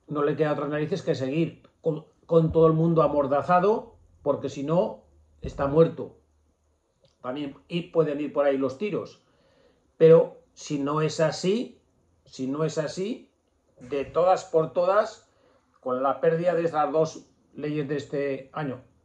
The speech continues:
ayer sacando a Tezanos a decir que el psoe lleva cinco puntos, si Salvador Illa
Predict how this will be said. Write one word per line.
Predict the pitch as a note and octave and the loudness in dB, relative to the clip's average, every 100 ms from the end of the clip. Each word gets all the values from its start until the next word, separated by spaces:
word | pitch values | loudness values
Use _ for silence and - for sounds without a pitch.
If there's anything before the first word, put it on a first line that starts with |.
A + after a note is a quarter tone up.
| _ | _
ayer | C#3 B2+ E3+ | -6 -2 -2
sacando | D#3+ C#3+ D#3 D#3+ D#3+ | -2 -2 0 2 2
a | D#3 | 2
Tezanos | D3+ D#3+ D#3+ D3 | -2 0 0 0
a | C#3+ | -2
decir | C3+ D#3 D#3 C#3 _ _ | 0 -2 -4 -6 _ _
que | - | -6
el | C#3+ | -6
psoe | A#2+ D3 | -4 -6
lleva | C#3+ D3 C#3 | -4 -6 -6
cinco | D3+ C3+ C#3 | -8 -6 -4
puntos, | E3 D#3+ B2 F#2+ - _ _ _ _ _ _ _ _ _ _ | 0 -2 -2 -8 -14 _ _ _ _ _ _ _ _ _ _
si | - | -16
Salvador | C3+ D3 C#3+ D3 D#3+ | -8 -2 0 0 0
Illa | E3 C#3+ F#2+ | 0 0 -2